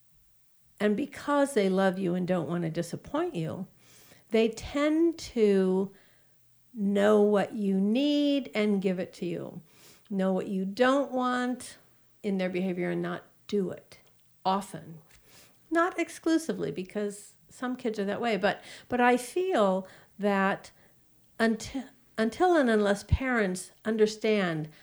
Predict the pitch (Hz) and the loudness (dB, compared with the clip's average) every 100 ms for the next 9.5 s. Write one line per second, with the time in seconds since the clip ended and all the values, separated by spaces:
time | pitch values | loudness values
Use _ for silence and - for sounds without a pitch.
0 | _ _ - - 247 254 247 247 254 - | _ _ -18 -8 -2 2 2 2 -2 -8
1 | _ - - 247 254 254 - 180 - 220 | _ -16 -2 2 2 0 -6 -6 -4 -4
2 | 214 202 180 185 196 175 175 190 185 170 | -2 -2 -2 -4 -4 -4 -4 -2 -2 -4
3 | 165 - - 196 196 220 262 233 170 156 | -6 -10 -4 0 2 4 4 2 0 -2
4 | 127 156 - - 247 214 180 175 202 190 | -6 -10 -12 -2 0 0 0 0 2 2
5 | 151 - - 170 - 180 165 - 151 - | 0 -8 -8 -8 -8 -10 -8 -8 -12 -18
6 | _ _ _ _ _ _ _ _ - - | _ _ _ _ _ _ _ _ -16 -16
7 | - - - - 214 196 190 226 214 - | -20 -20 -18 -2 2 2 0 -2 4 4
8 | 285 262 196 - - - 208 202 - - | 2 -4 -6 -8 -18 -8 -6 -6 -8 -2
9 | 220 226 - 160 147 | -2 -2 -4 -6 -6